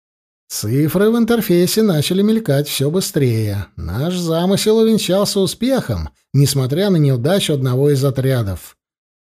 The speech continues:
Затем темп начал стихать, и через полчаса цифры меняться и вовсе перестали. Явно к тому времени кровавые колдуны или погибли, или убежали от пожара.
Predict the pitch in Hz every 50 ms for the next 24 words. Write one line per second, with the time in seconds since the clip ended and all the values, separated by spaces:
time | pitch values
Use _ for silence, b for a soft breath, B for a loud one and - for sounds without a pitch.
0 | _ _ - 135 175 226 240 226 302 302 294 285 240 196 - - _ - 143 139
1 | 127 113 107 110 117 117 107 101 - - 92 92 87 - - 107 104 - - 233
2 | 254 254 233 - - - - - 170 214 262 262 254 - - 139 131 123 120 -
3 | - 151 156 143 127 - 120 107 - 208 226 240 220 - - 185 220 208 160 165
4 | 165 156 147 147 160 190 202 - - - 147 139 127 120 139 165 147 - - 143
5 | 127 143 139 139 131 123 - - 123 120 117 113 107 104 95 87 - _ _ _
6 | _ _ _ _ _ _ _ _ - 90 101 143 160 165 160 151 139 131 131 120
7 | - - - 113 104 101 90 85 87 - 185 214 214 208 202 202 196 190 - 131
8 | 147 175 208 233 240 220 175 151 135 120 - 131 139 143 139 151 151 156 151 139
9 | 131 143 151 143 120 - - 95 98 104 139 214 254 254 226 233 240 233 233 233
10 | 233 202 - _ _ _ _ - - 220 277 294 294 285 262 220 185 160 143 113
11 | 127 139 151 165 165 151 - - 135 123 110 98 98 98 90 87 82 80 78 73